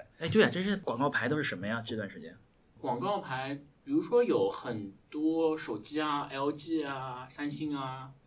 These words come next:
Speaker 2: 甚至最大的广告牌，它有一个那个叫什么 monorail，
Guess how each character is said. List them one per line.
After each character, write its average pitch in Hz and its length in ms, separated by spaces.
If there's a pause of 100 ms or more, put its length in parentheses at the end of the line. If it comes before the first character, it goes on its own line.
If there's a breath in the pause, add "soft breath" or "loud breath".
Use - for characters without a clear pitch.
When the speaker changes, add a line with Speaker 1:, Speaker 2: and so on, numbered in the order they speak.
(140)
Speaker 2:
甚 262 180
至 226 120
最 269 200
大 233 160
的 175 80
广 98 240
告 151 160
牌， 117 260
它 147 180
有 165 180
一 113 140
个 147 440
那 156 100
个 143 80
叫 143 120
什 127 80
么 104 80
monorail， 254 640